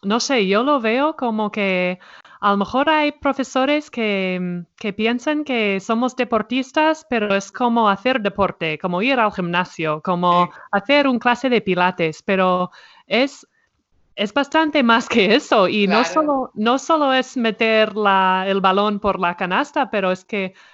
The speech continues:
Speaker 1: representamos mucho. Eh, vamos a los colegios, estamos con los niños, eh, los valores. Eh, somos, no sé, yo creo que somos buenos ejemplos de,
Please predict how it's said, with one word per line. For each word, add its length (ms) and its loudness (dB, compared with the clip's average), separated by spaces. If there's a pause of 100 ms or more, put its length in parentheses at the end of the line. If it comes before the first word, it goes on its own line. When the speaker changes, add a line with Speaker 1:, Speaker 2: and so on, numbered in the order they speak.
Speaker 1:
representamos 920 -2
mucho. 720 -2
Eh, 460 -2
vamos 360 -2
a 60 2
los 180 -2
colegios, 580 -4
estamos 380 -6
con 140 -2
los 200 -4
niños, 520 -4 (240)
eh, 140 -2
los 220 0
valores. 760 0 (220)
Eh, 180 -2
somos, 500 -2 (280)
no 180 -2
sé, 240 -2
yo 140 -2
creo 240 0
que 100 -4
somos 320 -4
buenos 340 -2
ejemplos 600 -4
de, 460 -2